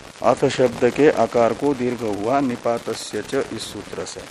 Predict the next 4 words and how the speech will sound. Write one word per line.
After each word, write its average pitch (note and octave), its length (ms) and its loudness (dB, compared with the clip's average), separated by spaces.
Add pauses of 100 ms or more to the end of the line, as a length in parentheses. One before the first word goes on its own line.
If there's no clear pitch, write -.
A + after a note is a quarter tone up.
(2750)
तो C#3+ 340 8
इस D3+ 140 2
प्रकार C#3+ 480 4
ये B2 440 0